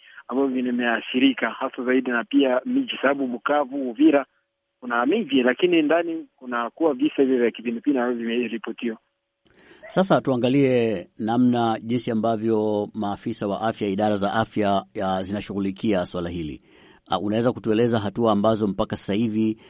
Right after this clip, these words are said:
Speaker 2: zimechukuliwa na serikali, ah, maafisa wa afya wameenea katika maeneo haya, ah, kujaribu kusaidia watu?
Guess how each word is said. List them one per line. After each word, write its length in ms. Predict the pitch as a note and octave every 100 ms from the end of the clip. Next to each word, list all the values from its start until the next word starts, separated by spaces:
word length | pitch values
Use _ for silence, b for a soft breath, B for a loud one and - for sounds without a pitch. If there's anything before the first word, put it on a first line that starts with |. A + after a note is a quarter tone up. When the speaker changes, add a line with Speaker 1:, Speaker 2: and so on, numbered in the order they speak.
| b -
Speaker 2:
zimechukuliwa 1040 | F2+ F2+ F#2 - G2 G2+ A#2 A2+ A2 A2
na 400 | G#2 G2 F2+ F2
serikali, 960 | F2 F#2 F2 - A2+ A2 G#2 G#2+ G#2+ G#2+ B B -
ah, 280 | G#2 E2 E2
maafisa 460 | F2 - G2+ -
wa 140 | E2+ C#2
afya 360 | G#2+ - G#2
wameenea 640 | F2+ E2+ E2+ E2 F#2 A2+ G#2+
katika 260 | G2+ G2
maeneo 340 | G2 G2 G2+ F#2+
haya, 400 | A2+ A2+ G#2+ A2 B B G2 F#2
ah, 120 | F2+
kujaribu 640 | - F#2+ G2 G2+ G2+ G2
kusaidia 920 | G2 - G2+ G2 G2 - F2 F#2 G#2 F#2
watu? 540 | F2 G#2+ - G#2+ G#2